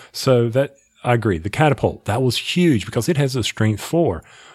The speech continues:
Well, what do I mean by strength four? Well, another action is an enemy, or I'm, I'm sorry, a hero can climb aboard the wall, and he can, he can attack f-, the characters in the zones. Now, and when you're first starting out, they're all in zone three, zone two, and zone one.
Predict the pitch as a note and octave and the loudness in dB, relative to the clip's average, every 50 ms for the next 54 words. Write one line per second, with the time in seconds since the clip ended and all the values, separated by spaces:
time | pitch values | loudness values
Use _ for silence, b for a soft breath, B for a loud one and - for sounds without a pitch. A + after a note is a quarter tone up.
0 | B B B - C#3 C#3 D#3 F#3 G3 F3+ E3 E3 E3+ D#3+ D3 C#3 A2+ - - - | B B B -6 -4 -2 0 0 0 2 2 2 2 2 0 0 0 -2 -2 -2
1 | C3 B2+ A#2 - - C#3+ A2+ F#2+ F#2+ - A2 A2+ D3+ E3 E3 D3 - - A2+ A2+ | -2 -2 -2 -2 -2 0 0 -2 -2 -4 -4 -2 -2 -2 -2 -2 -4 -4 -4 -4
2 | A2 - - G#2 G2 F#2+ G2 G2+ G2 - - - - A2+ A#2+ - _ - - B2+ | -6 -4 -4 -2 -2 -2 -2 -2 -4 -6 -6 -2 0 0 0 -2 _ -4 -2 -2
3 | C3 C#3+ C#3 A2+ F2+ F2 E2 - _ b b - G#2+ G2 F2+ G2 A2+ G#2+ G2 G2 | 0 0 -2 -4 -6 -10 -12 -14 _ b b -4 -4 -2 0 -2 -2 -2 -2 -2
4 | - - G2 F#2 G2 - G#2 A2 - - F#3+ F#3 C#3 A2+ G2+ G2 - B2 B2 - | 0 0 0 0 0 0 0 -2 0 -2 -2 0 0 0 -2 -2 -2 -6 -6 -4
5 | D#3 G3 A#3 G3+ F#3 C#3+ C3+ C#3+ C#3+ C3 A#2 - G#2+ G2 A2+ A2+ G2+ G2+ G2+ G#2+ | -2 -2 0 0 0 0 0 0 0 -2 -2 -4 -4 -2 0 0 2 0 0 0
6 | C3+ A3 A3+ - C#3 A#2+ - B B B B B B B B - A3+ - - - | -2 -2 -4 -4 -8 -8 -10 B B B B B B B B -2 -2 -2 0 -2
7 | D3+ B2+ C3 - A#2 G#2+ - - - - - D#3+ C3+ A#2+ A#2 - - _ - - | -2 -2 -2 -2 -4 -4 -4 -4 -4 -2 0 0 0 -2 -4 -8 -16 _ -14 -12
8 | - - - _ _ - - - B2+ - - - E3+ D#3+ D3+ - - B2 A#2 - | -12 -12 -14 _ _ -8 -4 -4 -4 -2 0 2 2 2 2 0 0 -2 -2 -2
9 | - - A#2 A#2 A#2 A#2 B2 B2 A#2 D3 D#3+ D#3+ A#2+ F#2 E2 - - - - - | 0 0 2 2 4 2 2 2 2 2 2 2 2 -2 -4 -8 -12 -16 -20 -10
10 | - A2 A2 A2 G#2 G#2+ G#2+ G2+ G2+ G#2 A2+ A#2 A2 G#2+ G2+ G2 - - B2 G#2+ | -4 0 0 2 2 2 2 2 0 0 0 2 2 2 2 2 2 2 2 2
11 | - - - G2 G2 G2 A2+ C3+ C3+ C3 - - G#2 G2 G2 G2+ G2 G2 G2+ - | 2 2 0 0 2 2 2 2 2 2 2 0 0 0 0 0 0 -2 -2 -2
12 | - F#2 F2+ F#2 - - C3 C3 B2+ B2+ A#2+ A#2 A2+ G#2+ G2+ F#2+ F2+ F2 - G#2 | -2 -2 -2 -4 -2 0 2 2 4 4 2 0 0 -2 -2 -2 -2 -2 0 0
13 | G2+ G2+ G2 F#2+ F2+ F2 E2 D#2+ F2+ G2+ A#2+ B2+ A#2+ A#2+ A#2+ A2 | 2 2 0 0 -2 -4 -6 -6 -2 0 2 4 4 4 4 2